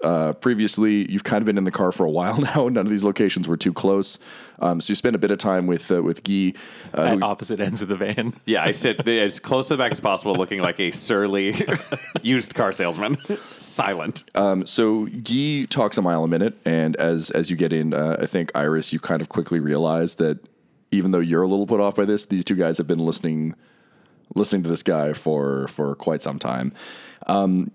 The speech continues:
Speaker 1: so, uh, Guy explains that, uh, he and his, his brother, uh, Hugo have a, uh, a sugar shack, um, sort of deep in the, in the woods, and they're very excited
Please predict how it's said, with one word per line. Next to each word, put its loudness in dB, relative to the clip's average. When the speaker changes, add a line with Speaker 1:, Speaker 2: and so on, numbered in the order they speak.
Speaker 1:
so, 2
uh, 2
Guy 0
explains 0
that, 0
uh, 2
he 0
and 2
his, -2
his -4
brother, 2
uh, 0
Hugo 2
have -2
a, 0
uh, -2
a -2
sugar 0
shack, -2
um, -2
sort -6
of -4
deep -2
in 0
the, 2
in -2
the 0
woods, 0
and 0
they're 0
very 4
excited 0